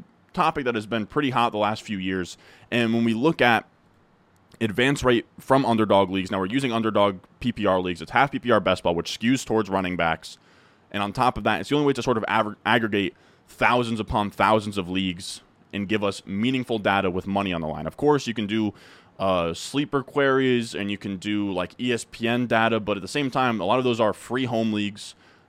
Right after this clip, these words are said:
that collapse or have kids on those sites. At least on Underdog, it is twenty-one plus in most areas, eighteen plus in most areas, and there is real money on the line to sort of pull data from. Now, of course,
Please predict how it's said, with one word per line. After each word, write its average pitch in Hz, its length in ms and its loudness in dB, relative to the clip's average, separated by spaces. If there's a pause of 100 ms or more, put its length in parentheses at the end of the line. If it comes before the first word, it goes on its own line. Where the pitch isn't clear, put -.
that 104 200 0
collapse 107 680 -2
or 95 100 -4
have 101 200 0
kids 110 260 -4
on 95 120 -2
those 85 160 -4
sites. - 280 -10
At 87 80 -6
least 151 220 0
on 147 100 0
Underdog, 117 580 0
it 101 220 -2
is 92 280 -2
twenty-one 120 480 0
plus 104 260 0
in 95 80 -4
most 95 240 -2
areas, 92 260 0
eighteen 104 320 -4
plus 101 240 0
in 101 60 -8
most 90 220 -6
areas, 92 480 -2 (360)
and 101 320 -4
there 104 140 0
is 90 140 -6
real 127 240 2
money 117 180 0
on 107 100 -2
the 98 60 -2
line 95 380 -2 (260)
to - 80 -12
sort 110 200 -2
of 95 100 -6
pull 117 240 0
data 90 320 0
from. 78 240 -6
Now, 85 100 0
of 85 140 -4
course, 123 380 -2